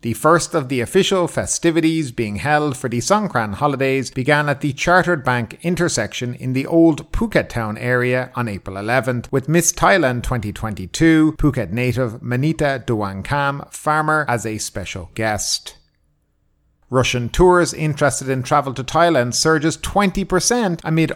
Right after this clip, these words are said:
Open Skies for Friendly's announcement.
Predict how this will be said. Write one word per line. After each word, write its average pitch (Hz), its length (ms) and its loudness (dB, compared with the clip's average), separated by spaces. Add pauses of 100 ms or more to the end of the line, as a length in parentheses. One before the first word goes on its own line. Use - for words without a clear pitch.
Open 151 340 4
Skies 107 480 0
for 107 140 -6
Friendly's 143 680 -2
announcement. 123 800 -6